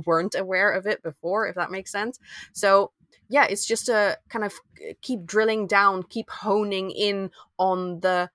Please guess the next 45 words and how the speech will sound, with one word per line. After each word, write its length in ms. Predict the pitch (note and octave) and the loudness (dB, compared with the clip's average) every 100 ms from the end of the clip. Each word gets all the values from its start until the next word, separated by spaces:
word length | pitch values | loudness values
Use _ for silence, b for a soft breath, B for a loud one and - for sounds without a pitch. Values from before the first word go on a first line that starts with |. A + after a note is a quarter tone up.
| _ | _
me-ness 1120 | F3+ F#3+ A3+ A#3+ A3+ - - E3 F3+ A#3+ - - - | -8 -4 -2 -2 -4 -8 -6 -2 -2 -2 -6 -6 0
of 240 | F3+ F3+ | 2 2
what 280 | F3+ F3 F3+ | -2 -2 2
I 160 | F3+ F#3 | 2 0
do 420 | E3 - F3+ G#3 - | -6 -8 -6 -6 -6
and 180 | F3 | -2
my 180 | E3 E3+ - | -2 -2 -2
art. 360 | E3 C4+ - B B _ _ | 0 -2 -4 B B _ _
And, 320 | F#3 G3 G3+ - | -2 -2 -6 -8
you 160 | G3+ B3 | -4 -2
know, 140 | G3+ | 0
that's 240 | A3+ A#3+ | 0 -2
an 80 | B3 | -4
ongoing 540 | - A3 A3+ A3 A3 G3+ | -4 -4 -2 -2 -2 -2
journey. 340 | G3 A3 E3 | -2 -2 0
That 180 | E3+ F3+ | 0 0
isn't 260 | G3 A#3 | -4 -6
something 360 | - G3 G3 F#3 | -6 -6 -6 -6
that 160 | F3+ - | -6 -4
all 160 | F3+ | -4
of 100 | F3+ | -4
a 40 | F#3 | -4
sudden 500 | - F3 F#3 F3+ F3 | -2 -2 -2 -6 -4
you're 180 | E3+ D#3+ | -2 -2
done 360 | D3 E3 A#3 | 0 0 0
with, 180 | D3+ D3+ | -4 -4
or 100 | D#3+ | -4
at 120 | D#3 | -2
least 240 | F#3 F3 - | -4 -6 -4
I'm 300 | E3 G3 E3 | -4 -4 -6
not. 200 | D3+ - | -6 -4
Like, 200 | F3 F3+ | -4 -4
I'm, 260 | E3+ E3 - | -4 -6 -6
I'm 180 | E3 F3+ | -4 -2
not 220 | F#3+ E3+ | -4 -4
done 220 | D3+ D#3+ | -2 -2
with 180 | F3 E3+ | -4 -6
it. 220 | G3+ - - | -6 -8 -8
Um, 340 | F3 E3+ E3+ E3+ | -8 -6 -8 -8
I, 200 | F3 F3 - | -6 -4 -4
I 80 | F3+ | -6
just 220 | F#3+ F#3+ | -6 -8
need 180 | F#3 - | -8 -8
to 100 | F3+ D#3+ F#3 | -10 -6 -4
get 320 | F3 - | -4 -6